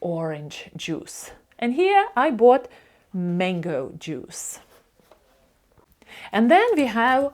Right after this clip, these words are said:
sauerkraut. It's a German word. And, uh, in this jar, we do have sauerkraut with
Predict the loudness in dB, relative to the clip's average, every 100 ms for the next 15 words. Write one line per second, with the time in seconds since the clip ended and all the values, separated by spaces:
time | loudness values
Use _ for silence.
0 | _ -20 -12 -8 -6 -6 -8 -12 -20 -18
1 | -8 -8 -8 -12 -14 -20 -20 -20 -20 -12
2 | -6 -4 -2 2 2 2 -6 -2 2 2
3 | 0 -4 _ -20 -20 -20 -6 0 2 2
4 | 2 4 6 6 4 2 -6 -8 -4 -4
5 | 0 -2 -2 -2 2 2 0 -4 -6 -6
6 | -6 -6 -8 -8 -12 -4 -2 -2 -4 -6
7 | -4 -2 -2 -4 -8 -10 -12